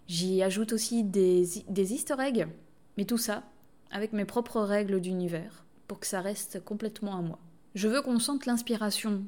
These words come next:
de, de l'univers Harry Potter, mais sans qu'on puisse m'accuser de, de plagiat. C'est très important pour moi. D'ailleurs, si tu veux en savoir plus sur le sujet du plagiat,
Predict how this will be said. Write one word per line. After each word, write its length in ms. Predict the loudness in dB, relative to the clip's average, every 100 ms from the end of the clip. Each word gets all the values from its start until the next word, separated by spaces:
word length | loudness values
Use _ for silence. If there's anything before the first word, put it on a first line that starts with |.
| -8
de, 540 | -6 0 2 2 2 0
de 80 |
l'univers 440 | 0 0 0 -2 -4
Harry 200 | -6 -8
Potter, 280 | -6 -4 -2
mais 140 | -2
sans 220 | -2 -2 -2
qu'on 160 | -2
puisse 240 | -2 -4 -6
m'accuser 420 | -6 -4 -2 -2
de, 260 | -2 -4
de 100 | -6 -6
plagiat. 360 | -6 -6 -8 -14 -18
C'est 180 | -14 -12
très 240 | -6 -4
important 380 | -4 -6 -10 -12
pour 160 | -10 -10
moi. 120 | -10 -14 -2
D'ailleurs, 200 | 2 2
si 140 | 2 -4
tu 120 | -6
veux 260 | -4 -4 -4
en 100 | -4
savoir 320 | -4 -4 -4
plus 260 | -4 -4 -6
sur 200 | -4 -2
le 100 | -2
sujet 300 | -4 -2 -2
du 160 | -2
plagiat, 400 | -2 -2 -2 -4